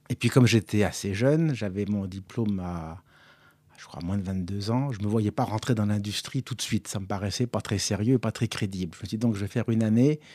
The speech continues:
de perfectionnement dans ce domaine-là. Ça sera toujours utile pour une carrière industrielle. Donc, je suis allé à Strasbourg, puisque je pouvais pas faire ce cursus à Mulhouse. Et quand je me suis rendu compte que les heures, euh, de cet institut d'économie appliquée aux affaires,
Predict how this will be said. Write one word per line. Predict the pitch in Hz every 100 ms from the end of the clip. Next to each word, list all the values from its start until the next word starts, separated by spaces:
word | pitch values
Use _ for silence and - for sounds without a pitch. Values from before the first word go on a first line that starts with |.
| - - - - - -
de | 82 95
perfectionnement | 90 - 113 127 - 120 117 127
dans | 117 104
ce |
domaine-là. | 98 98 95 101 151
Ça | 135
sera | 104 101
toujours | 127 123 113
utile | 110 123
pour | 107 98
une | 98
carrière | 107 110 101 98 - - - 113 -
industrielle. | 101 101 - 107 127 165 190 - - - - _ - _ -
Donc, | 110
je | 139
suis | 165 160
allé | 151
à | 131
Strasbourg, | - 113 104 135 190 202 - _ _ - - _ -
puisque | 107 -
je | -
pouvais | 110
pas | 101 104
faire | 113
ce | -
cursus | 104 104 - 110 -
à |
Mulhouse. | 90 98 131 202 190 - _ - _ _ _ _ _ _ _ -
Et | 117
quand | -
je | 143
me | 143
suis | -
rendu | 147 135 123
compte | 120 143 143 127
que | -
les | 113 104 107 104
heures, | 131 131 117 -
euh, | 101 98 95 95 95
de | 98
cet | - -
institut | 120 110 113 127
d'économie | 110 110 117 113 117
appliquée | 107 110 -
aux | 104
affaires, | 101 95 113 110 104 -